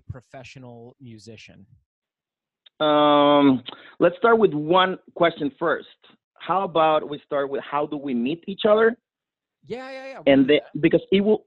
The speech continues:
Speaker 2: it will give a context. If not, it's going to be like, "Okay, what's up with this guy? Okay, cool."
Speaker 1: Yeah, yeah,
Speaker 2: <laughs> But
Speaker 1: yeah.
Speaker 2: that way, it, it will give a context, because I think the way we meet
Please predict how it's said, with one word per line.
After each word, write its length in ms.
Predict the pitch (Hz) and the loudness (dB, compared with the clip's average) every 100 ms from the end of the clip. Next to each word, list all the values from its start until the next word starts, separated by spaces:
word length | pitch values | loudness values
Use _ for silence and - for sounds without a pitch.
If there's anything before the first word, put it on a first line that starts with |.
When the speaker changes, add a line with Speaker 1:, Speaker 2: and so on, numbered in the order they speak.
| _ | _
Speaker 2:
it 80 | 175 | 2
will 140 | 190 190 | 4 4
give 300 | - 156 160 | 2 0 0
a 40 | |
context. 600 | - 135 139 131 123 120 _ _ _ | 0 0 0 2 0 0 _ _ _
If 120 | 135 | -4
not, 180 | 131 147 | 2 4
it's 80 | 151 | 4
going 120 | 151 | 2
to 80 | 139 | 0
be 60 | 139 | 2
like, 160 | 135 127 | 2 0
"Okay, 240 | 143 123 | 0 0
what's 180 | 123 120 | -2 -4
up 80 | 120 | -6
with 100 | 117 | -6
this 120 | 117 113 | -4 2
guy? 160 | 113 | 2
Okay, 320 | 135 143 127 131 | 2 0 0 0
cool." 220 | - 131 - - | -2 -4 -6 -4
Speaker 1:
Yeah, 220 | - - - | 0 2 0
yeah, 300 | 135 131 123 | -2 -12 -6
Speaker 2:
<laughs> 40 | |
But 100 | - | 0
Speaker 1:
yeah. 20 | |
Speaker 2:
that 180 | 160 160 | 2 4
way, 180 | 165 170 | 4 2
it, 100 | - - - | -2 -6 -2
it 140 | 156 | 0
will 140 | 156 165 | 2 2
give 220 | 151 160 | 2 0
a 40 | |
context, 460 | 147 - 143 131 - | 0 -2 -2 0 -4
because 140 | 123 160 | -4 -2
I 40 | |
think 180 | 185 226 | -2 0
the 80 | 220 | 0
way 240 | 147 147 | 4 4
we 200 | 143 131 | 2 0
meet 360 | 135 113 117 165 | -2 0 -2 -6